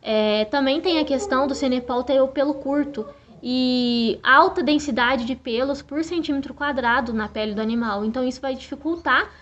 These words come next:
a chegada desses ecto e endo-, ectoparasitas, né, que são os exteriores, na pele do animal, o que vai dificultar também, é, a infestação que ele vai ter.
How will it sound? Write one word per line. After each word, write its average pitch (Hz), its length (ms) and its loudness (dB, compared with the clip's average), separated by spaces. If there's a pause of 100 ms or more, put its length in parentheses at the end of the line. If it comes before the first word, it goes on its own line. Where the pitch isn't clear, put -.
(180)
a 247 120 -4
chegada 320 680 4
desses 233 460 0
ecto 233 300 -2
e 240 140 -4
endo-, 220 220 -4 (240)
ectoparasitas, 247 920 -4
né, 233 120 -4
que 233 100 -10
são 226 160 -6
os 208 80 -6
exteriores, 247 520 -2 (180)
na 320 200 4
pele 320 260 4
do 254 80 2
animal, 311 420 4
o 247 40 0
que 269 100 -6
vai 262 160 0
dificultar 277 680 -2
também, 320 400 0
é, 254 200 0
a 254 100 2
infestação 294 680 -2
que 285 80 -4
ele 294 100 0
vai 339 220 0
ter. 240 280 0